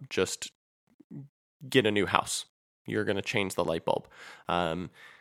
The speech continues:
in, in that way, uh, similarly, marriages, uh, sometimes,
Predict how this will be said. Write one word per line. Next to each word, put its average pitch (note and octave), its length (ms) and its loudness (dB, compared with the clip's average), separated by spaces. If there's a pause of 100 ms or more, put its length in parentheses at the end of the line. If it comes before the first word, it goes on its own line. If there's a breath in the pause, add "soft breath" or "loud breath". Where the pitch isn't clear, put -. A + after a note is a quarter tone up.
(200 loud breath)
in, A2 420 2 (200)
in A2+ 200 0
that B2 200 8
way, A2 420 6
uh, F2 240 -2
similarly, A#2 640 6
marriages, A#2 840 2
uh, G#2+ 180 -4
sometimes, A2 880 -2